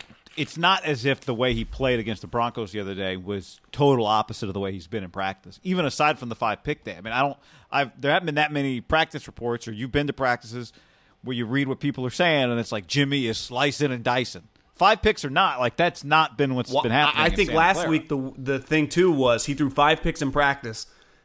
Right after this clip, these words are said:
Speaker 2: Then either the next day or two days later, they flew to Denver, and he was terrible again. Like, he had a bad first joint practice in Denver. So he went from really shitty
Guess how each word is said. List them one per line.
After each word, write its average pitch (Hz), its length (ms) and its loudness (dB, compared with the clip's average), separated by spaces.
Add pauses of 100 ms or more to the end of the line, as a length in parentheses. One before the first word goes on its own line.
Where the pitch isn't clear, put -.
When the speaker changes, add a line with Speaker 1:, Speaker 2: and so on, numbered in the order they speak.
(100)
Speaker 2:
Then 156 220 4
either 160 220 2
the 127 160 -4
next 147 260 -2
day 160 140 6
or 139 80 2
two 156 180 2
days 143 280 4
later, 139 400 0
they 110 140 -4
flew 139 340 0
to 123 80 2
Denver, 143 560 0
and 117 120 -6
he 127 80 0
was 113 120 -6
terrible 107 460 -8
again. 98 300 -14 (600)
Like, 127 100 -4
he 160 80 4
had 147 100 6
a 117 60 -4
bad 127 460 0
first 131 400 -6
joint 127 280 -8
practice 113 440 -8
in 104 80 -12
Denver. 107 340 -18 (180)
So - 140 0
he 143 80 2
went 143 180 2
from 117 280 -8
really 180 240 6
shitty 180 460 0